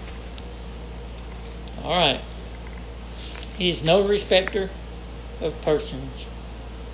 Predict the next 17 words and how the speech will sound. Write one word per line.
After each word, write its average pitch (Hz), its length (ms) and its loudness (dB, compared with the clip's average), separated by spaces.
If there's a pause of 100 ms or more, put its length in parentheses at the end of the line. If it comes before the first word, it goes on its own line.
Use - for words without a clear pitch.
(1080)
"He 196 160 12
that 202 220 12
fears 233 380 12
him 214 280 10
and 185 140 2
worketh 214 400 4
righteousness 190 680 4
is 151 220 -2
accepted 160 680 2 (1600)
with 147 220 6
him." 120 260 -2 (1500)
That 160 180 -6
in, 151 200 -2 (140)
was 160 160 -4
that - 220 0
thirty-five? 185 760 0 (3250)
Yes. 135 420 6